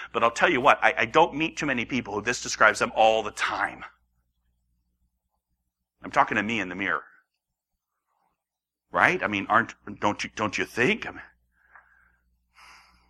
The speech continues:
when we, we fail, I, how can you say you have compassion when you don't, when you save more for your retirement than give to other people?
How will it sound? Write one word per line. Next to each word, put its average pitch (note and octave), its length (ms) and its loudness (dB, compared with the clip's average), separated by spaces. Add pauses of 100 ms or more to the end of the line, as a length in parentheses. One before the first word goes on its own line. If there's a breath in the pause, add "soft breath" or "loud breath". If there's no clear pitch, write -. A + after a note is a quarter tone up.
(1500 soft breath)
when A#2 180 -2
we, A#2 140 -2
we A2+ 120 -6
fail, D#3+ 440 0
I, G#2+ 160 2 (1160)
how - 180 6
can A#3+ 200 0
you A#3+ 100 -2
say A3+ 220 2
you G#3 120 0
have G3 180 4
compassion G3 720 -2
when B2 160 -6
you C3+ 80 -6
don't, D#3+ 280 0 (2500 loud breath)
when D#3 140 -2
you D#3+ 80 0
save A3 480 4
more G3 340 2
for F3 220 0
your D#3 160 2
retirement D3 600 2
than C#3+ 140 -4
give C#3 160 -4
to C3+ 80 -2
other A#2+ 120 -6
people? - 720 -10